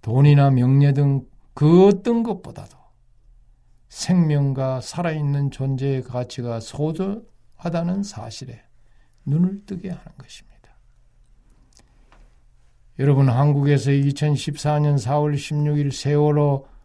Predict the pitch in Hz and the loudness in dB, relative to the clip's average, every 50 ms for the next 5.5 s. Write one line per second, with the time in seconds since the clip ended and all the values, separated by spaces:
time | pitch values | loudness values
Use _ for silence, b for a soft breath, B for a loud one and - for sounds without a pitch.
0 | b b b _ - _ _ - - - 170 160 147 143 139 131 - - 131 131 | b b b _ -20 _ _ -14 -8 -4 -2 0 0 0 0 -2 -4 -6 -8 -8
1 | - - 143 139 135 131 131 - _ _ - - 131 131 127 127 127 - - - | -6 -6 -4 -4 -4 -4 -8 -12 _ _ -16 -14 -12 -10 -10 -10 -12 -12 -14 -14
2 | - - - - - 147 143 _ _ - _ _ - _ _ _ _ _ _ _ | -16 -16 -18 -20 -20 -20 -20 _ _ -20 _ _ -20 _ _ _ _ _ _ _
3 | _ - - 131 131 131 120 123 120 - - - 123 120 120 123 120 120 113 - | _ -10 -6 -4 -4 -2 -4 -6 -10 -12 -12 -10 -10 -8 -8 -8 -8 -10 -12 -14
4 | - - - - - _ _ - - 196 185 180 175 175 180 185 170 156 147 143 | -14 -16 -16 -18 -18 _ _ -14 -8 -8 -8 -8 -6 -8 -8 -8 -8 -10 -10 -12
5 | 151 147 143 - - - 135 _ _ _ | -12 -14 -16 -18 -20 -20 -20 _ _ _